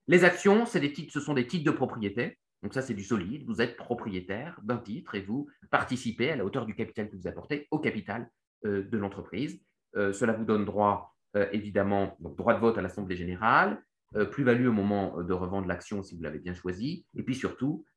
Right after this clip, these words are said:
euh, dividende, c'est-à-dire, euh, une partie du profit de l'entreprise qui vous est, euh, chaque année, euh, reversée.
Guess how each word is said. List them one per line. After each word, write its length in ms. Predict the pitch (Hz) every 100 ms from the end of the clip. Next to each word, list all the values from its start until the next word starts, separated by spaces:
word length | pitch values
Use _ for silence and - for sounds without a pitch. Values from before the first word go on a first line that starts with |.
| 104
euh, 60 |
dividende, 540 | 101 127 120 92 117 139
c'est-à-dire, 580 | 98 78 123 131 85 - _ _
euh, 1000 | 92 87 82 82 80 78 67 64 62 65 90
une 140 | 101
partie 300 | 90 - 147
du 100 | 110
profit 340 | - 113 -
de 60 | 117
l'entreprise 480 | 87 76 - 143 -
qui 100 | -
vous 200 | 90 117
est, 200 | - -
euh, 60 |
chaque 240 | 87 - 87
année, 320 | 104 127 - 90
euh, 60 |
reversée. 360 | 104 80 -